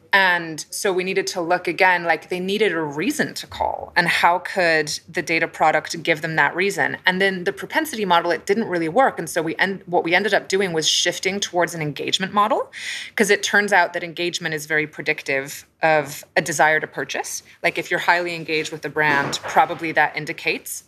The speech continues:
that you're in high propensity anyway. And what that allowed the salesperson to see was, like, okay, what are the different touch points with the brand that they're engaging with? And you can just see that, right? It's not, like,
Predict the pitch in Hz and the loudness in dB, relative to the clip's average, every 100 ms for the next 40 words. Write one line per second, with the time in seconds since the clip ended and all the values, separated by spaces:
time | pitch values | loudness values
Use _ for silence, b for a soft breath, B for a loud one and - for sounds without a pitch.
0 | 156 170 - 156 151 151 156 135 151 151 | -6 -4 -2 0 0 2 -2 -2 -6 -8
1 | 147 143 143 147 175 - 415 - B B | -8 -8 -6 -6 -4 -4 -6 -10 B B
2 | B B B B - 277 311 185 165 214 | B B B B 0 2 4 2 0 -4
3 | 226 196 190 180 190 175 175 160 165 160 | -2 -2 4 4 4 4 4 4 2 -2
4 | - - _ _ 160 160 - 170 170 - | -6 -10 _ _ -8 -6 0 0 0 -2
5 | 180 156 160 151 165 - - 311 180 151 | -2 -2 -8 -8 -6 -4 0 2 2 0
6 | 202 B B - 196 - 175 170 220 - | -6 B B 0 0 4 0 2 -4 0
7 | 190 180 214 220 214 190 185 - - 240 | 0 2 2 2 0 -4 -4 -4 -2 -2
8 | - - 175 - - 165 156 151 160 151 | -2 -4 -4 -2 -6 -6 -4 2 2 2
9 | 139 - 147 147 202 233 214 160 131 - | 0 0 0 2 2 2 0 -2 -4 -6
10 | - 196 190 - 208 - 277 269 135 - | -8 -8 -6 -2 -4 -2 0 4 4 2
11 | 135 160 160 190 185 190 196 175 175 | -2 -2 -4 0 2 2 2 2 0